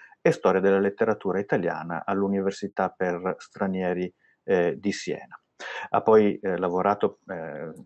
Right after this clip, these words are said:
in ricerca, eh, presso l'Università di, eh, Varsavia, è componente del comitato editoriale della rivista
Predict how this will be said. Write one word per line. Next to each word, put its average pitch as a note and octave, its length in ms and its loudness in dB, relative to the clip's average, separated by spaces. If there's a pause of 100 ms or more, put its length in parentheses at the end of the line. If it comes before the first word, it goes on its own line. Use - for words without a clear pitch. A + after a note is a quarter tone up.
(220)
in F#2 160 -10
ricerca, A2 800 4
eh, F2+ 380 0
presso F#2+ 360 -2
l'Università F#2 640 -2
di, F#2 320 -4
eh, F2+ 280 0
Varsavia, A#2 840 4
è G2 180 4
componente F#2+ 680 0
del F2 180 -2
comitato F#2 460 -6
editoriale F#2 480 -2
della F2+ 220 -2
rivista F2 540 -6